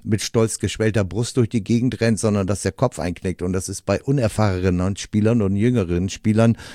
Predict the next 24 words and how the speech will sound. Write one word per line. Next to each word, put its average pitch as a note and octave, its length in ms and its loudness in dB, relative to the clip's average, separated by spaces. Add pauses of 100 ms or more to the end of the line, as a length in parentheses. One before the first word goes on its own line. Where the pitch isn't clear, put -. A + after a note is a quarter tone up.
(100)
ist - 200 -2
das A#2 140 0
eben A2+ 320 4
halt A#2 180 0
der A2+ 100 4
Fall. B2+ 220 0
Das F#2+ 160 0
muss G#2+ 200 -4
man G2 140 0
einkalkulieren B2+ 840 2
und G#2 200 0
das F#2+ 200 -2
war F#2 160 2
eine F#2 200 2
Reaktion F#2 560 0
darauf A2+ 360 -2
und E2 180 -2
deshalb, C2+ 300 -4
das, C2 180 -8
das - 240 -6
konnte C#2 220 0
ich C#2 100 -4
total D2 400 0
nachvollziehen. C#2+ 640 -2